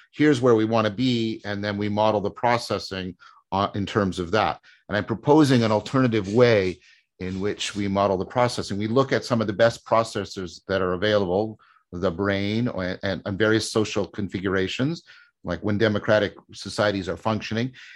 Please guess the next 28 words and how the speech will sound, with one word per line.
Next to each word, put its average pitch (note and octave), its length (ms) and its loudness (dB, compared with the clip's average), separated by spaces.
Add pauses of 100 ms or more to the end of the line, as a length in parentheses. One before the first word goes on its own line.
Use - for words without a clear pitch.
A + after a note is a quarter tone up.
(120)
and A2 120 2
we A2 80 2
try C3+ 360 4
to C3+ 80 4
figure B2 380 0
out, A2+ 280 4 (300)
we, F#2+ 180 -6
what, A#2 380 2
what, C3 260 6
what's, B2+ 260 0
what, C3 200 0
what C3 140 2
are C#3 80 2
the C#3 80 -2
modo-, C3 360 0
what's A2 300 -10
the B2 80 -6
modus B2 280 2
operandi G#2+ 580 0
of E2 180 -6
this? - 240 -14 (260)
Like, - 80 -8
what A#2 160 6
are C#3+ 60 8
the D3 100 4
principles B2+ 840 0
by G#2 140 2
which G#2 680 -2